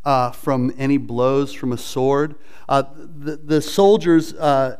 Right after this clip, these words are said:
helmet also in the first century, from what I understand, had a brow ridge. So kind of similar to what's going on with the batting helmet or a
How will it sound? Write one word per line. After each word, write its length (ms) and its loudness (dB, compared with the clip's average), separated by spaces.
helmet 440 4
also 460 2
in 80 2
the 60 -2
first 280 0
century, 380 2
from 160 -2
what 140 4
I 60 6
understand, 600 0
had 220 2
a 60 2
brow 460 4
ridge. 400 -4
So 160 -6
kind 240 -2
of 120 -6
similar 520 2
to 260 2
what's 260 0
going 260 2
on 120 2
with 80 -2
the 60 -6
batting 440 2
helmet 420 -2
or 440 -2
a 240 -4